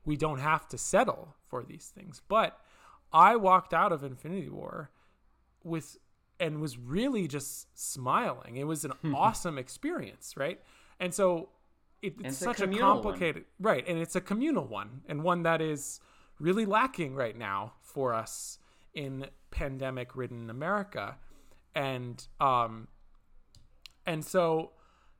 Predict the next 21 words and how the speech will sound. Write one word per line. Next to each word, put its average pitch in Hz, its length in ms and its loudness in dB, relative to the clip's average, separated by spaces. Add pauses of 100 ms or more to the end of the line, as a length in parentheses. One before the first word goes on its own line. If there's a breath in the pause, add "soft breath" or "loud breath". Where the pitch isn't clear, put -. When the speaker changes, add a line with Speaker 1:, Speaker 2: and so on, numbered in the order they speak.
(160)
Speaker 1:
there's, 190 560 2 (120)
there's 185 260 -2
so 240 220 0
many 247 320 0
complicated 175 1120 -2 (320 soft breath)
overlapping 151 760 2
components 139 720 -2
of - 200 -16
this, - 600 -14 (560)
which - 480 -4 (840)
all 208 340 10
point 196 440 8
to 165 240 4
the 143 120 -2
solution 160 680 0
to - 160 0
the 131 100 -2
plot 139 600 2
of 135 180 -2
the 127 60 -14
films 117 800 -8